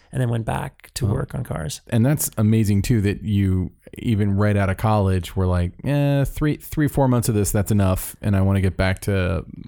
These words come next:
Speaker 1: You know, I don't know if I was that flippant. <laughs> I think that I, on, uh, one, I was, I mean, I was so
Speaker 2: No, it doesn't sound
Speaker 1: honored.
Speaker 2: like you were flippant. It sounds like you were, like, you knew what you, so, well, let, let me steer back to that. So,
Speaker 1: Yeah.
Speaker 2: like, what was the goal at that point?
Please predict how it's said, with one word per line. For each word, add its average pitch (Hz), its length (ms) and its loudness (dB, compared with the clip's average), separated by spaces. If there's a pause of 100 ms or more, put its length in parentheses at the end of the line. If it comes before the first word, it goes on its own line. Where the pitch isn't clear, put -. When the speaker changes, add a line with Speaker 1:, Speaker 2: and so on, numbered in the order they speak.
(680)
Speaker 1:
You 208 120 4
know, 208 80 4
I 220 60 4
don't 240 100 2
know 240 80 4
if 202 80 0
I 190 60 2
was 156 160 2
that 127 140 0
flippant. 147 520 -2
<laughs> - 420 2
I 180 140 4
think 196 260 -2
that 156 220 2 (600)
I, 156 180 -2
on, 165 220 2
uh, - 100 -2
one, 185 400 2
I 147 80 2
was, - 640 -2
I 143 80 0
mean, 131 120 0
I 120 100 0
was 123 120 0
so - 220 0
Speaker 2:
No, 196 80 4
it - 20 4
doesn't 147 200 2
sound 147 80 4
Speaker 1:
honored. 139 80 4
Speaker 2:
like - 20 2
you 113 80 4
were 98 40 2
flippant. 143 300 2
It 101 80 0
sounds 117 160 2
like 101 140 2
you 120 100 4
were, 117 120 2
like, 107 280 0
you 123 240 4
knew 117 220 4
what 117 140 2
you, 107 520 -2
so, 143 220 0
well, 147 200 0
let, 151 200 0
let 165 100 2
me 170 80 4
steer 156 240 2
back 170 180 2
to - 60 -2
that. 95 160 2
So, 135 60 4
Speaker 1:
Yeah. 113 80 2
Speaker 2:
like, 113 140 2
what 123 180 4
was 127 140 2
the 110 60 2
goal 110 320 4
at 90 100 0
that - 200 -4
point? - 380 -4